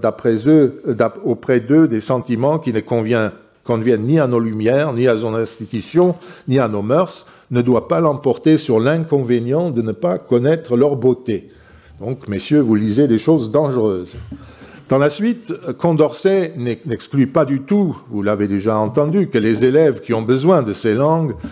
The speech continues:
les apprennent davantage dans leur cur-, cursus professionnel respectif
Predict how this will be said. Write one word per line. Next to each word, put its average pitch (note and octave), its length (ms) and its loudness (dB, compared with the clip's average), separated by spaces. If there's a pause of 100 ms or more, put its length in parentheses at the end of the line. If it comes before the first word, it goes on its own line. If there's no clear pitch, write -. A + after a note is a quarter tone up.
(200)
les A2 200 0
apprennent B2+ 400 0
davantage B2 760 0
dans A2 120 -4
leur G#2 200 -4
cur-, - 260 -4
cursus D3 460 0
professionnel B2 920 0
respectif A#2+ 800 -2